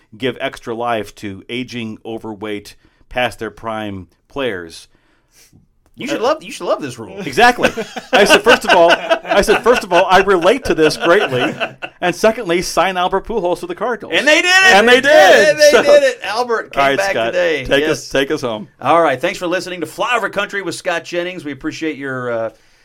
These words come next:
Speaker 2: uh, downloading. Give us the ratings, uh, wherever you get your podcasts. Make sure you tell your friends, post it on your social media. Contact the show. Uh, we're, uh, at Flyover Pod on, uh, Twitter, so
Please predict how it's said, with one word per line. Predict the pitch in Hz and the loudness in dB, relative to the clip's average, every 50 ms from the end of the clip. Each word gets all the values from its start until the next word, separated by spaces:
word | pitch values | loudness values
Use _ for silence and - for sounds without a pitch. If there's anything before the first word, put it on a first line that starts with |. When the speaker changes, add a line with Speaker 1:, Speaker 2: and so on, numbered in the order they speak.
| _ _ _ - | _ _ _ -12
Speaker 2:
uh, | 110 113 117 113 110 107 | -10 -6 -6 -6 -6 -6
downloading. | 104 123 131 135 135 131 135 139 139 139 139 131 | -6 -6 -6 -6 -4 -4 -2 -2 -4 -4 -8 -8
Give | 120 139 139 139 | -10 -10 -10 -10
us | 131 - | -12 -12
the | - 127 | -12 -8
ratings, | 117 131 135 139 147 151 147 143 143 135 135 - | -6 -4 -4 -4 -4 -6 -8 -8 -10 -12 -10 -10
uh, | 131 123 120 | -8 -8 -6
wherever | 117 120 127 131 120 127 | -6 -8 -8 -8 -10 -10
you | 117 | -12
get | 117 135 127 127 | -12 -14 -12 -12
your | 127 120 117 113 107 | -10 -10 -10 -10 -10
podcasts. | - - 151 147 147 143 131 - 156 139 139 139 139 135 127 - - | -8 -6 -4 -4 -4 -6 -8 -8 -8 -6 -6 -6 -8 -10 -12 -16 -16
Make | 131 131 127 | -16 -16 -16
sure | - - 139 | -14 -14 -14
you | 135 123 | -14 -14
tell | - - 131 127 | -12 -10 -8 -8
your | 120 117 110 | -8 -10 -14
friends, | - 160 170 170 165 165 160 143 - | -12 -10 -10 -8 -8 -8 -10 -10 -8
post | - 147 147 139 131 | -8 -8 -8 -8 -10
it | 127 | -10
on | 135 131 127 | -10 -10 -10
your | 120 117 | -12 -14
social | - - 123 117 117 - 123 117 | -14 -12 -12 -12 -12 -14 -14 -10
media. | 123 151 170 170 170 165 156 | -8 -6 -6 -6 -8 -10 -10
Contact | - - - 185 208 220 214 - 202 185 180 175 | -8 -6 -6 -4 -4 -6 -6 -6 -6 -6 -6 -8
the | - 160 | -10 -12
show. | - - 175 175 165 175 185 208 220 226 - _ _ _ _ _ _ _ _ _ _ _ | -10 -6 -4 -2 -2 -2 -2 -4 -6 -10 -12 _ _ _ _ _ _ _ _ _ _ _
Uh, | - 120 123 120 120 117 | -6 -4 -2 -2 -4 -4
we're, | 127 139 139 139 | -4 -4 -4 -2
uh, | 135 131 123 120 117 - - | -2 -2 -4 -4 -6 -10 -10
at | - 120 135 135 - | -10 -10 -10 -10 -12
Flyover | _ - 143 139 135 139 139 131 127 127 | _ -8 -6 -4 -4 -4 -6 -6 -10 -10
Pod | - 143 135 131 131 135 139 139 135 | -10 -6 -6 -4 -4 -4 -6 -8 -10
on, | 117 113 117 120 117 113 113 113 | -12 -12 -10 -10 -10 -12 -12 -12
uh, | 113 113 107 | -12 -12 -12
Twitter, | 107 - - 135 131 131 135 131 | -14 -14 -14 -12 -12 -12 -12 -14
so | - - 123 113 110 107 | -12 -10 -8 -8 -8 -10